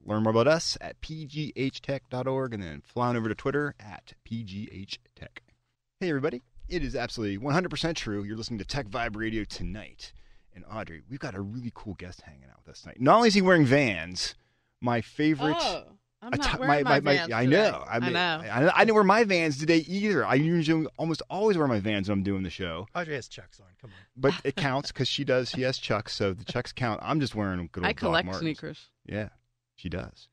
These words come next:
Speaker 1: Just
Speaker 2: Mm-hmm.
Speaker 1: saying. I'm just saying. I see a man in Vans. I know we got the real deal. I'm just calling it out for how I see it,
Speaker 2: I
Speaker 1: Audrey.
Speaker 2: know. You're wearing your, like,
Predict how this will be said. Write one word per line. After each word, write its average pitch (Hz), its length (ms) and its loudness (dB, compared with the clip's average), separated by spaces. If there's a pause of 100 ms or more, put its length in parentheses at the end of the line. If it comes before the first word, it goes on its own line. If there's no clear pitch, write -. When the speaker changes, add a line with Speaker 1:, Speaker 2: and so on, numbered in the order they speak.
(500)
Speaker 1:
Just 170 140 -2
Speaker 2:
Mm-hmm. 185 80 0
Speaker 1:
saying. 190 140 -4 (480)
I'm 107 220 2
just 107 120 0
saying. 95 220 -2
I - 40 -16
see 127 160 -4
a 117 40 2
man 120 220 0
in 117 100 0
Vans. 113 440 -2
I 101 60 -16
know 101 100 -6
we 95 80 -4
got 90 140 -6
the 85 80 -12
real 82 180 -8
deal. 73 400 -18
I'm 87 80 -18
just - 120 -14
calling 110 340 -2
it - 20 -2
out 101 200 -6
for 82 80 -16
how 87 160 -8
I 85 80 -8
see 80 160 -16
it, 60 180 -20
Speaker 2:
I 170 60 -10
Speaker 1:
Audrey. 175 40 -8 (100)
Speaker 2:
know. 233 40 -6
You're 208 240 -8
wearing 196 380 -8
your, 165 160 -10
like, 160 280 -10